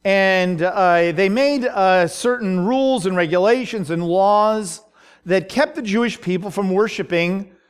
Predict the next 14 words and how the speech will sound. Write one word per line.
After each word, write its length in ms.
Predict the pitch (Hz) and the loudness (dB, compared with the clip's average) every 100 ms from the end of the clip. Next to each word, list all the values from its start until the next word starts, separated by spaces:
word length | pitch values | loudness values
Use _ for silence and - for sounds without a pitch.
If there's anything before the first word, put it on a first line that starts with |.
| _ - 147 | _ -14 -2
God 360 | 202 285 240 | 2 4 4
in 120 | 196 | 2
the 80 | 196 | 0
way 260 | 185 165 175 | 2 2 2
that 380 | 170 170 185 175 | 2 2 0 0
they 80 | |
were 80 | 190 | -2
supposed 500 | 190 208 226 277 - | -2 -4 -2 -2 -4
to. 220 | 156 95 - _ _ _ _ _ _ _ | -10 -16 -20 _ _ _ _ _ _ _
Now, 240 | - 285 330 | -2 2 4
there 100 | 262 | 2
were 100 | 180 | 2
some 380 | - 254 285 285 | 0 0 2 0
Jews 540 | 175 226 247 247 180 | 0 0 0 -2 -6